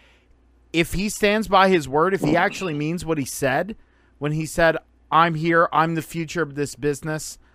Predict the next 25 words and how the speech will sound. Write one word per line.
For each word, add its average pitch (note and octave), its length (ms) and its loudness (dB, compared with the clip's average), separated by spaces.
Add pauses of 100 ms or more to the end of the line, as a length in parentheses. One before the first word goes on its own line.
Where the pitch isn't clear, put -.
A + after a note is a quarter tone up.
(240)
I C#3 140 4
wanna D#3+ 280 0
see D3+ 440 -2
A C#3 120 0
E C#3+ 160 0
W C#3+ 380 0
be C3+ 140 -6
better, C#3+ 400 2
I C#3 60 4
wanna C#3+ 220 -4
see C3 220 -6
it B2 140 -10
grow," A#2+ 480 2 (1300)
and D3 300 0
he's D3+ 260 -4
gonna E3+ 180 0
be D3 220 -2
in E3 120 -2
A D3+ 100 -2
E D#3 160 2
W D3+ 300 0
for D3 160 -4
the B2+ 80 -2
long C3 300 2
haul. F3+ 360 4